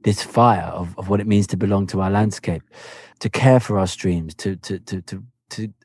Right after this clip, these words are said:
understand our animals as totemic and shamanic. And so, yeah, Mac built that retreat center, and then he wrote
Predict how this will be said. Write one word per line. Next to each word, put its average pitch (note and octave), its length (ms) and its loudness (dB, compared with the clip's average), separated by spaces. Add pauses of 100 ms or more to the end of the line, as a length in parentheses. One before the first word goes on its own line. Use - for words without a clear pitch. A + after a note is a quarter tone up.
(120)
understand A#2 440 4
our - 140 0
animals G#2+ 400 2
as F#2 80 -6
totemic G2+ 580 0
and F#2 80 -4
shamanic. F#2+ 460 -8 (720)
And A#2+ 120 2
so, C3+ 300 4 (880)
yeah, A#2+ 160 4
Mac A2+ 420 2 (100)
built G#2+ 180 -2
that G2 120 -4
retreat F#2 240 -6
center, G2 320 -4
and A2 200 2
then A2 240 2 (140)
he A#2+ 120 0
wrote A2+ 240 6